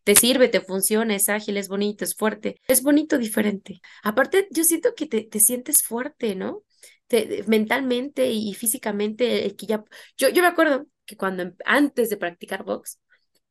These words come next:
cargaba un garrafón de agua, muy difícilmente, ¿no? Así como, mm, me costaba así con los dos. Ahora, aunque no se ve, cargo dos garrafones de agua, uno en cada mano, así como, la, la, la, la, la, la, la. Y digo, "Guau,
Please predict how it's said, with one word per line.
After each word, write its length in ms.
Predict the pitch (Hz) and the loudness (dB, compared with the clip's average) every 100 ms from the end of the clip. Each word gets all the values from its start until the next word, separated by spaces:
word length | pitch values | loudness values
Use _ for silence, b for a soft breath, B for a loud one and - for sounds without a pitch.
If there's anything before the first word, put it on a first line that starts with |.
| - | -4
cargaba 360 | 202 190 196 | -2 -2 -2
un 100 | 214 | -4
garrafón 500 | 202 170 165 - 185 | -4 -8 -10 -10 -8
de 120 | 185 | -4
agua, 340 | 190 185 175 - _ _ | -4 -4 -10 -20 _ _
muy 420 | 190 202 220 285 220 | 0 6 8 8 4
difícilmente, 800 | 208 202 - 165 170 180 170 165 | -2 -2 -4 -4 -6 -6 -6 -8
¿no? 100 | 165 | -6
Así 180 | - - | -6 -6
como, 240 | - - _ _ _ | -12 -18 _ _ _
mm, 260 | 202 175 175 _ b b b | -16 -16 -20 _ b b b
me 160 | 185 185 | -6 -4
costaba 480 | 180 - 196 202 | 0 0 2 -2
así 160 | 196 208 | -2 -6
con 140 | 208 | -8
los 160 | 196 170 | -10 -8
dos. 220 | 185 180 B B B - | -10 -10 B B B 0
Ahora, 520 | 190 262 330 247 508 _ _ _ - | 4 6 6 2 -2 _ _ _ -4
aunque 300 | 202 202 190 | -4 -2 0
no 140 | 226 | 4
se 160 | 330 262 | 6 6
ve, 260 | 269 494 _ b b _ | 2 -2 _ b b _
cargo 400 | 233 233 220 208 | 2 2 2 0
dos 320 | 196 302 359 | 4 4 4
garrafones 520 | 262 220 220 233 233 | -2 -4 -4 -4 -2
de 80 | 220 | -2
agua, 200 | 220 233 | -2 -4
uno 160 | 247 233 | -6 -8
en 60 | 226 | -4
cada 200 | 233 233 | -4 0
mano, 300 | 277 269 - | -2 -4 -8
así 140 | - | -8
como, 160 | - 254 | -8 -10
la, 100 | 277 | -10
la, 60 | 466 453 427 403 392 | -8 -6 -6 -8 -10
la, 0 | |
la, 140 | 370 | -12
la, 140 | 349 359 | -12 -10
la, 80 | 349 - | -8 -8
la. 60 | B B B | B B B
Y 120 | 254 | 0
digo, 240 | 262 285 277 | 2 4 4
"Guau, 180 | 277 | 4